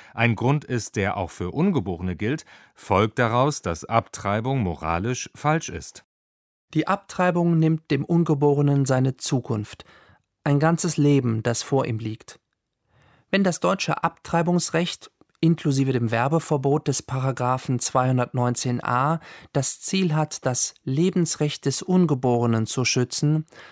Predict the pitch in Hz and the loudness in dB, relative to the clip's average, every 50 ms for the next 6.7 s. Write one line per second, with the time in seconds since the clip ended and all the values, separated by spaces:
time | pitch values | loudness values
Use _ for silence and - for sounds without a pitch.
0 | - _ _ _ _ - 143 139 139 143 143 151 151 - - - - 160 156 156 | -20 _ _ _ _ 0 0 2 4 4 4 2 2 0 -2 0 0 2 2 2
1 | 151 - - - 175 147 - 135 117 113 - - - - 123 104 - - - 117 | 0 -4 -2 -2 -2 0 0 0 -2 -2 -4 -10 -8 -6 -6 -6 -6 -6 -6 -6
2 | 117 110 - _ _ _ _ _ _ _ _ _ _ _ _ - _ _ 160 139 | -8 -10 -12 _ _ _ _ _ _ _ _ _ _ _ _ -20 _ _ 0 2
3 | 147 147 147 - - _ _ - 139 160 156 - 180 160 151 139 170 185 180 - | 2 0 0 -4 -8 _ _ -2 -2 -2 0 2 0 0 2 2 2 2 2 0
4 | - 143 139 131 135 151 156 - - - - - 139 127 - - - - _ - | 0 0 0 0 0 -2 -2 -4 -8 -14 -8 -6 -6 -4 -4 -8 -10 -14 _ -2
5 | - 190 190 170 165 156 - - - 151 151 156 147 147 151 151 - 165 180 196 | 2 2 4 4 2 0 -2 -6 -4 -2 0 0 2 0 -2 -2 0 0 0 0
6 | 185 - - 135 120 120 120 117 120 123 120 - - - | -2 -2 -2 -4 -4 -2 -4 -6 -6 -8 -10 -10 -14 -20